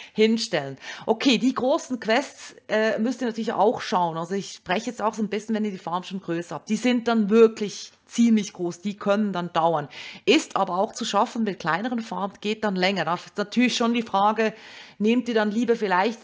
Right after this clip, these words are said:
eine sehr kurze oder kurze an, um mehrere abzuschließen, um so auch an Medaillen zu kommen.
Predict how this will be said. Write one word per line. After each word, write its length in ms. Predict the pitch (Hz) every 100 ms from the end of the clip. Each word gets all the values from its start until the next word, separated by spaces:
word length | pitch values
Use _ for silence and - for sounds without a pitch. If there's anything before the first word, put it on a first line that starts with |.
| -
eine 380 | 131 123 190
sehr 220 | 185 202 208
kurze 440 | - 254 254 247
oder 100 | 185
kurze 480 | - 214 226 - 220
an, 320 | 180 196 226
um 180 | 214 196
mehrere 520 | 202 226 214 214 208
abzuschließen, 840 | 190 220 - 226 - 214 226 226
um 140 | 196 185
so 200 | 208 190
auch 280 | 180 220
an 100 | 226
Medaillen 540 | 202 185 175 202 208 214
zu 100 | 214
kommen. 480 | - 180 196 220